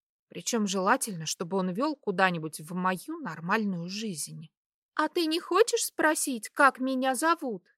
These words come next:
Упс, лопухнулась ты, Снежка. Психи,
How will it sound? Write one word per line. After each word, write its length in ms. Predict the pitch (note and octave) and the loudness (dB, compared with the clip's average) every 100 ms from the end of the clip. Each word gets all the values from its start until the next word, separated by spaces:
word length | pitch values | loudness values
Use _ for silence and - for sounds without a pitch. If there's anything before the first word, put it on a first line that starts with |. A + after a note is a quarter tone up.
| _ _ _ _ _ _ | _ _ _ _ _ _
Упс, 600 | - D4+ _ - - - - _ - | -10 -10 _ -4 -4 -6 -14 _ -6
лопухнулась 1080 | F4+ F4+ - F4 - D4 C4+ C4+ C#4 B3+ | -2 -2 -2 -6 -4 -4 -2 -2 -2 -2
ты, 140 | - A3 | -2 -2
Снежка. 680 | - G#3+ G#3 G3+ - - - _ _ _ _ | 0 0 0 -2 -4 -14 -20 _ _ _ _
Психи, 600 | - C#4+ D4 - F#3+ | -6 -2 -2 0 -4